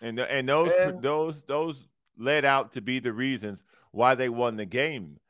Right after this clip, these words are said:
Speaker 1: I honestly believe that 'cause th-, they ran the same play twice at the goal line and scored. So, like, they,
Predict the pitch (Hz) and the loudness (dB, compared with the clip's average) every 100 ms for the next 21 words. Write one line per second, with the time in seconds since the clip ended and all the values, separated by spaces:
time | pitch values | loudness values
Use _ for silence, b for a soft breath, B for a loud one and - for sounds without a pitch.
0 | _ - 110 117 147 139 123 95 101 156 | _ -4 0 2 2 -2 -8 -8 -4 -2
1 | 135 113 104 113 104 _ - 123 - 143 | 0 -2 -2 -6 -6 _ -6 -6 0 0
2 | 139 220 220 151 175 190 143 165 151 147 | 0 -2 -2 0 2 2 2 0 0 0
3 | 147 135 - 95 95 135 139 117 104 92 | 2 2 -2 -14 0 2 4 4 2 -2
4 | - 127 120 87 67 _ _ _ _ _ | -6 0 0 0 -6 _ _ _ _ _
5 | _ _ - 180 175 - - 160 156 143 | _ _ 0 2 2 -4 -2 -2 -2 -2
6 | 190 240 | 2 2